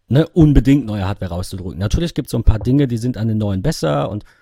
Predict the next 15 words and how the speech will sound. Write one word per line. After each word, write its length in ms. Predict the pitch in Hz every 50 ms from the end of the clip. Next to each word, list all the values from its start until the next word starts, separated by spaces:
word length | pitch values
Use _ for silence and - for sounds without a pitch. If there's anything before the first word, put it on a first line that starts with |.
| _ _
so 200 | _ - 123 123
ist 200 | - 135 127 -
das 160 | 165 147 -
halt, 420 | - 139 143 139 135 135 - - -
ne? 280 | 120 120 151 190 214 - -
Man 220 | 123 110 110 - - -
kauft 220 | - 123 120 -
dann 120 | - 110
was 140 | 104 110 -
Neues, 360 | - 117 123 127 131 - -
um 360 | - 110 107 98 104 113 110 113 -
irgendwas 320 | 117 107 104 92 92 -
Neues 240 | 107 104 101 95 -
zu 120 | - -
können. 360 | - - - 104 104 107 110